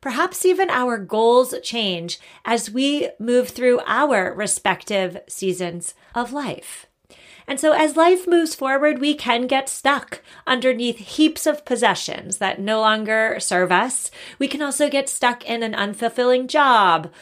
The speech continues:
or in a stagnant relationship or in a home that no longer flows or functions. Hence the need for the needs assessment.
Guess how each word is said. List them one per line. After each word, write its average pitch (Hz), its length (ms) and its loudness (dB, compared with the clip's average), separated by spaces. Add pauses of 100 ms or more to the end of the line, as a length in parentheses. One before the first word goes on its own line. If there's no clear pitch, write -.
(200)
or 165 140 -4
in 220 180 -4
a 220 120 0
stagnant 190 640 -2
relationship 240 1080 -2 (240)
or 233 140 2
in 233 160 -2
a 247 80 -2
home 247 640 0
that 214 180 -2
no 226 200 0
longer 233 360 0
flows 214 540 -4
or 208 180 -2
functions. 196 760 -4 (240)
Hence - 540 0 (360)
the 233 160 2
need 190 540 2 (260)
for - 140 -4
the 220 120 0
needs 175 460 0 (240)
assessment. - 920 -6